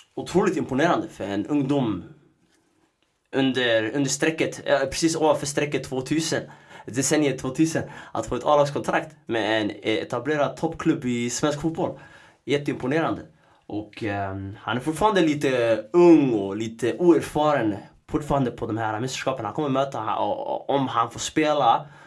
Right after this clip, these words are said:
som han möjligt, troligtvis inte nu inledande av avtalet inte kommer få, eftersom att han är fortfarande en ungdom.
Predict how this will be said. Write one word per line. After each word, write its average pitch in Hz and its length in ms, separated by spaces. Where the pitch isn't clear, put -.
som 123 280
han 113 300
möjligt, 160 500
troligtvis 151 480
inte 147 500
nu 135 160
inledande 131 640
av 107 240
avtalet 135 460
inte - 160
kommer 120 160
få, 120 260
eftersom - 320
att 107 140
han 110 220
är 131 100
fortfarande 123 320
en 110 100
ungdom. 123 400